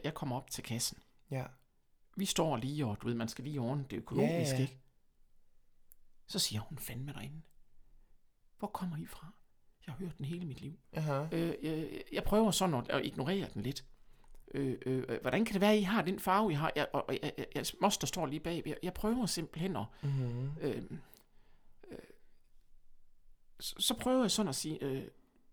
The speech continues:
Speaker 1: "Tysk mor." Og så når jeg ikke at sige mere, for så siger moster, "En sort og en hvid har givet det her. Længere er den ikke."
Speaker 2: Ja.
Speaker 1: Og så stoppede hun. Så gik der lige fem sekunder, så fortsatte hun.
Speaker 2: Mhm.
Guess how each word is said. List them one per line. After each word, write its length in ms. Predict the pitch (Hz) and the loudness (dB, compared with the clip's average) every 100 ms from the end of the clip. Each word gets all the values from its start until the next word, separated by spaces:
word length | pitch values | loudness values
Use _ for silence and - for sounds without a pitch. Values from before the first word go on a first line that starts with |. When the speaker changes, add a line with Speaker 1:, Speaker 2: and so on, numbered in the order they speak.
| - - - | -20 -18 -2
Speaker 1:
"Tysk 320 | - 240 - | 2 2 2
mor." 320 | 156 165 185 - - - - | 0 2 0 -4 -20 -16 -2
Og 60 | |
så 80 | - | 2
når 180 | 214 220 | 4 4
jeg 60 | 151 | 2
ikke 100 | - | 0
at 60 | |
sige 220 | 160 196 185 | -4 -2 -2
mere, 200 | 170 180 | 0 -2
for 100 | - | -6
så 100 | - | -6
siger 180 | 175 | -4
moster, 340 | 160 156 - - - _ _ _ _ _ _ _ - - - | -2 -2 -4 -10 -12 _ _ _ _ _ _ _ -20 -14 0
"En 100 | 175 | 2
sort 320 | - 160 175 | 2 0 0
og 60 | 135 | 0
en 80 | |
hvid 180 | 120 131 - - - - | 0 -2 -6 -18 -20 -12
har 120 | - | -8
givet 280 | 139 135 139 | -4 -4 -2
det 80 | 117 | -4
her. 200 | 117 110 - - _ - - - | -4 -6 -14 -20 _ -20 -18 -4
Længere 260 | 127 123 101 | -2 -2 -4
er 40 | |
den 180 | 104 - | -10 -12
ikke." 140 | 107 - _ _ _ _ - | -14 -18 _ _ _ _ -6
Speaker 2:
Ja. 100 | 160 - _ _ - | -6 -8 _ _ -20
Speaker 1:
Og 60 | - | -6
så 100 | 226 | -6
stoppede 360 | - 202 - - | -2 -4 -6 -12
hun. 100 | - - | -16 -14
Så 160 | - 233 - - - - - | -8 -8 -8 -18 -20 -10 -2
gik 180 | 233 185 | 2 2
der 60 | |
lige 100 | 175 | 0
fem 220 | - 220 | 0 -2
sekunder, 340 | - - 202 - | -2 0 0 -2
så 220 | - - | -6 -4
fortsatte 540 | - 220 233 - - - | -2 -4 -2 -4 -6 -10
hun. 80 | - - 151 | -14 0 4
Speaker 2:
Mhm. 380 | 147 123 117 131 | 6 4 2 -2